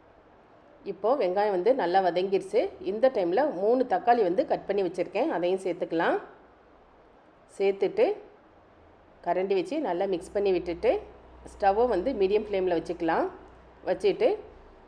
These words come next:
உப்பு ஒரு டீஸ்பூன் சேர்த்துட்டு நல்லா கலந்து விட்டுக்கலாம். இப்போ தக்காளி வந்து நல்லா வேகிற வரைக்கும் டைம் கொடுக்கணும். ஒரு அஞ்சு நிமிஷம் தக்காளி வதங்குறதுக்கு டைம் கொடுக்கலாம். மீடியம் ஃப்ளேம்ல வச்சுட்டு தக்காளியை வதக்கணும்.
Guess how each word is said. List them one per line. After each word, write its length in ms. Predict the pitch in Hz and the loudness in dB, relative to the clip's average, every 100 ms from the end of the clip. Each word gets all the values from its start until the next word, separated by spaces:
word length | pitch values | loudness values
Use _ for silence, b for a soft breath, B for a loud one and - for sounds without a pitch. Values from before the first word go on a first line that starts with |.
| 226 | -6
உப்பு 220 | 262 - 285 202 | -4 0 2 2
ஒரு 120 | 190 190 | 0 -2
டீஸ்பூன் 380 | 226 - 220 220 | -6 -2 -2 0
சேர்த்துட்டு 400 | 190 190 180 247 370 208 | -2 0 0 0 0 0
நல்லா 160 | 170 202 | 0 0
கலந்து 260 | 175 190 190 | 2 2 0
விட்டுக்கலாம். 440 | 175 175 165 226 381 - - - - - - - - - - - - 165 | -2 -2 0 0 -2 -8 -20 -20 -20 -20 -20 -20 -20 -20 -20 -20 -16 -8
இப்போ 140 | 233 233 | -6 -2
தக்காளி 320 | 175 226 240 180 | 0 2 2 2
வந்து 160 | 165 285 | 4 2
நல்லா 200 | 180 170 214 | 2 2 2
வேகிற 260 | 185 196 202 | 2 0 0
வரைக்கும் 360 | 170 165 196 302 440 - - - | 0 0 0 0 -2 -10 -12 -4
டைம் 200 | 180 208 208 | -2 -2 -2
கொடுக்கணும். 440 | 180 165 185 392 - - - - - - - - 208 | -2 0 0 -2 -6 -18 -20 -20 -20 -20 -20 -14 -4
ஒரு 100 | 190 | -2
அஞ்சு 260 | 185 226 285 | 0 0 0
நிமிஷம் 340 | 220 175 247 254 | 0 0 0 0
தக்காளி 280 | 180 208 214 170 | 2 4 4 4
வதங்குறதுக்கு 520 | 185 208 185 165 294 208 | 2 2 0 2 0 0
டைம் 180 | 180 196 | 0 0
கொடுக்கலாம். 440 | 175 170 160 165 359 - - - - - - - - - | -4 -2 0 0 0 -4 -14 -20 -20 -20 -20 -20 -20 -6
மீடியம் 260 | 190 208 208 | 0 2 2
ஃப்ளேம்ல 300 | 190 175 170 | 0 2 0
வச்சுட்டு 340 | 165 185 170 311 440 - - | 0 -2 0 0 0 -10 -10
தக்காளியை 360 | 170 180 185 175 | -4 0 2 2
வதக்கணும். 420 | 165 175 170 294 | 0 0 -2 -2